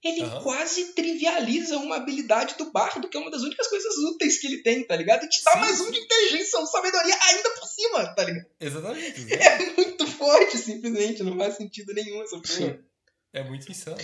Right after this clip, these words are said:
Speaker 3: Eu
Speaker 2: E são, tipo, alguns erros de mão de game design que são, ao mesmo tempo que as coisas que quebram o jogo, algumas das coisas mais divertidas que, tipo, tão sendo l-,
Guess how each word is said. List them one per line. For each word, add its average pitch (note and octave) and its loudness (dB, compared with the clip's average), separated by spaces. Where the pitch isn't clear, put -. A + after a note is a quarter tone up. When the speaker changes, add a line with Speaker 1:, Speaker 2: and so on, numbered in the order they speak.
Speaker 3:
Eu C4+ 2
Speaker 2:
E D3+ -8
são, F#3+ -4
tipo, F#3 -8
alguns D3 -6
erros F3+ -6
de E3 -6
mão D#3+ -4
de E3 -8
game D3 -6
design A#2 -8
que - -6
são, G#3 -2
ao F3 2
mesmo F#3+ -4
tempo B2+ -10
que - -12
as C#3 -6
coisas C#3 -10
que - -16
quebram E3+ -8
o D#3+ -10
jogo, D3 -10
algumas F3+ -8
das F#3 -4
coisas F#3+ -12
mais F3 -4
divertidas E3 -8
que, - -10
tipo, A#2 -8
tão D#3+ -2
sendo D#3+ -4
l-, D#3 -12